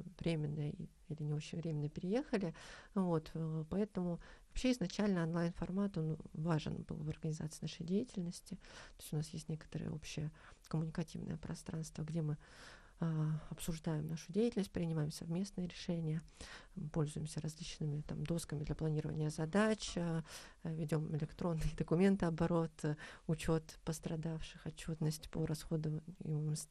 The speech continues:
средствам и собранным средствам, ну и так далее и тому подобное. То есть стараемся, э, максимально это все документировать для того, чтобы в том числе было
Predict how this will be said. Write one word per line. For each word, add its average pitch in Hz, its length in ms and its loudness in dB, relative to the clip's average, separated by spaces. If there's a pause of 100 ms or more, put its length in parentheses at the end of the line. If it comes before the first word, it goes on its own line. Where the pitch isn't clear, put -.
средствам - 580 -2
и 151 60 -2
собранным 156 420 -2
средствам, - 480 -4 (440)
ну 226 100 6
и 196 40 2
так 156 160 -2
далее 175 220 2
и - 20 -6
тому 160 160 -4
подобное. 156 380 -4
То - 60 -12
есть - 80 -12
стараемся, 196 440 2 (380)
э, 170 80 2
максимально 165 520 2
это 160 140 -4
все 160 220 -2 (140)
документировать 190 680 6
для 175 100 -2
того, 190 160 0
чтобы 175 220 -2
в - 60 -10
том 180 160 0
числе 180 320 -2
было 170 320 0